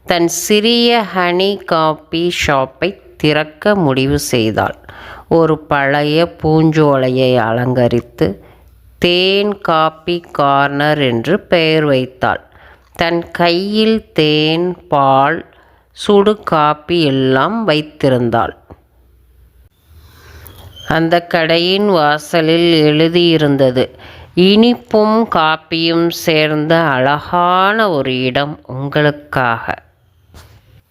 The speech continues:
முதல் வாடிக்கையாளர். முதல் நாளில் திரு தவளை வந்தான். அவன் பெயர் தட்டி. "தேன், எனக்கு ஒரு வறட்சியான குரல் இருக்கு. உங்க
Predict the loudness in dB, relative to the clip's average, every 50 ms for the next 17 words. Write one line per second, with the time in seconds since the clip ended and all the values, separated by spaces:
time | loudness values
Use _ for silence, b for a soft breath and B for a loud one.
0 | _ _ _ b b b b b b b b b b b b b b b b 2
1 | 2 2 2 2 2 2 0 0 2 2 0 0 -2 -6 -10 -8 -4 -2 0 0
2 | 0 0 0 -2 -2 -4 -6 -12 _ _ _ _ _ _ _ b b b b b
3 | b b -2 0 0 2 2 2 2 0 0 0 2 2 2 2 2 0 0 -2
4 | -2 -4 -8 -16 -20 _ _ _ 0 0 2 4 2 0 0 -4 -4 -2 0 0
5 | 0 0 0 0 0 0 0 0 0 0 0 -2 -2 -2 -2 -2 -4 -6 -8 _
6 | _ _ _ _ -4 -2 -2 0 0 0 -2 -2 -2 -2 0 0 0 0 -2 -4
7 | -8 -8 _ -6 -6 -6 -8 -12 _ _ -6 -6 -6 -6 -10 -18 -20 -20 _ B
8 | B B B B B B B B B B B -8 -4 -2 -2 0 0 0 -2 -2
9 | -4 -6 -10 -12 -18 _ _ _ _ _ _ _ _ _ _ _ _ -2 0 0
10 | 0 -2 -2 -2 0 2 4 4 4 4 2 2 2 2 0 2 0 -2 -6 -6
11 | -10 -6 -2 0 2 2 2 2 2 2 2 2 0 0 0 0 -2 -4 -2 -2
12 | 0 0 0 0 0 0 -2 -2 -4 -4 -4 -6 -6 -6 -6 _ _ _ -20 -20
13 | -20 _ _ -20 _ _ B B B B B B B B B B B B B B
14 | B B 0 0 2 2 2 2 0